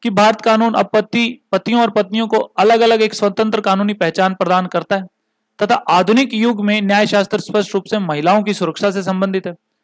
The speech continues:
तो यह सही समय है कि इस कानूनी दुर्बलता का संज्ञान लेते हुए आईपीसी की जो धारा सेवेंटी फ़ाइव, थ्री हंड्रेड सेवेंटी फ़ाइव है, खुद विधायिका यानी पार्लियामेंट इसको हटाए और इसके अंदर संशोधन करें और यहाँ पर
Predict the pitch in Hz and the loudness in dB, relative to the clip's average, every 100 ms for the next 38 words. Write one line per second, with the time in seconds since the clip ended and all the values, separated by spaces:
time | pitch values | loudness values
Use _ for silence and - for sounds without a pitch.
0 | _ - 240 254 247 254 262 269 262 208 | _ -4 0 0 2 0 2 2 2 2
1 | 233 247 _ _ _ - 254 - - 262 | 2 0 _ _ _ -2 0 -2 0 -2
2 | - - _ _ - 190 208 262 285 233 | -2 -16 _ _ 0 2 4 2 0 0
3 | 196 190 190 214 214 190 202 196 214 233 | 0 -2 0 0 0 -2 -2 0 2 2
4 | 214 196 202 196 196 - _ _ _ - | 2 0 0 0 -2 -8 _ _ _ -2
5 | 202 202 - 254 254 233 165 165 214 214 | 0 0 -2 -2 0 0 0 2 2 2
6 | 196 208 214 226 196 190 - - 233 208 | 0 0 -2 -2 0 0 -2 -4 -4 -4
7 | 202 190 196 196 190 185 175 185 _ _ | -4 -4 -4 -4 -2 -2 -2 -8 _ _
8 | _ _ _ _ _ - 277 233 170 165 | _ _ _ _ _ -2 0 2 0 0
9 | 175 180 196 143 _ 196 226 196 196 226 | 0 2 2 0 _ -6 -2 2 2 2
10 | 180 - _ _ _ _ _ - 214 247 | -2 -4 _ _ _ _ _ -6 -2 0
11 | 170 160 170 208 233 _ _ _ _ - | 0 2 2 0 -2 _ _ _ _ -2
12 | 220 220 226 220 214 208 185 170 196 220 | 0 0 0 0 0 -2 -6 -2 0 0
13 | 220 208 208 - _ _ - 196 190 208 | 0 -2 -4 -8 _ _ -2 0 2 2
14 | 202 139 | 2 -2